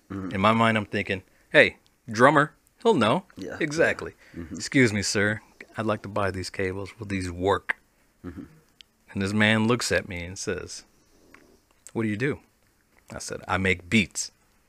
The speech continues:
Speaker 1: Mm-hmm.
Speaker 2: He goes, "Nah, man, you don't want those." <laughs> And then
Speaker 1: Yeah.
Speaker 2: walks me over to the monster cables. I bought the, like, the cheap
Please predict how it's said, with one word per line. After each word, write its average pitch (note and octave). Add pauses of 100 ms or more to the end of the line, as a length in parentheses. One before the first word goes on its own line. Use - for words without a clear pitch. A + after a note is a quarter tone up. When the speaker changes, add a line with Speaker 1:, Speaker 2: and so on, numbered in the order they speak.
(460)
Speaker 1:
Mm-hmm. F2+
Speaker 2:
He F#2+
goes, E2 (500)
"Nah, E2
man, E2 (720)
you G#2
don't F2
want D#2
those." - (420)
<laughs> - (1400)
And G3
then A#3
Speaker 1:
Yeah. F#3+
Speaker 2:
walks E3+
me F3
over A#2 (400)
to -
the A2
monster G#2+
cables. F#2
I A2+
bought B2
the, G#2
like, F#2
the -
cheap -